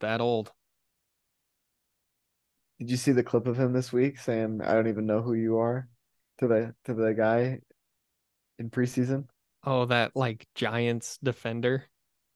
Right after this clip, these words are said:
Speaker 2: Yes, and that guy had the, the gall to say that he didn't know who Aaron Rodgers is. I, I like the trash talk. I respect the trash talk. You can't, you gotta come up with something that's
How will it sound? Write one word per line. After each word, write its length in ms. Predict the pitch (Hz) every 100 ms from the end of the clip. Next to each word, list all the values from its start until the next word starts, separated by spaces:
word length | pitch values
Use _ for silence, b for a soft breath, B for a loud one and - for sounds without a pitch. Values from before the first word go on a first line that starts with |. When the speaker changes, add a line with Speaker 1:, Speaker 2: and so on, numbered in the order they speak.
| _ _ _ -
Speaker 2:
Yes, 380 | 165 147 123 -
and 200 | 135 156
that 200 | 202 175
guy 220 | 165 160
had 300 | 160 139 117
the, 120 | 120 - -
the 200 | 120 120
gall 800 | 113 117 123 120 104 101 95 85 - 110
to 100 | -
say 220 | 117 123 110
that 120 | 107
he 80 | 120
didn't 180 | 117
know 160 | 107 107
who 140 | 117
Aaron 220 | 95 101 98
Rodgers 360 | 92 92 98
is. 140 | 101 -
I, 140 | - - 90
I 160 | 165
like 260 | 196 196 -
the 100 | 156
trash 420 | - 135 127 -
talk. 180 | 127 117
I 60 |
respect 440 | 120 117 - 123 123
the 80 | 107
trash 340 | 127 113 -
talk. 280 | 127 127 123 _ _ _ _ _
You 120 | 156
can't, 320 | 160 - - -
you 200 | 156 170 -
gotta 240 | 190 165
come 240 | - 147
up 160 | 123 92
with 100 | 110
something 320 | - 104 104
that's 300 | 98 92 -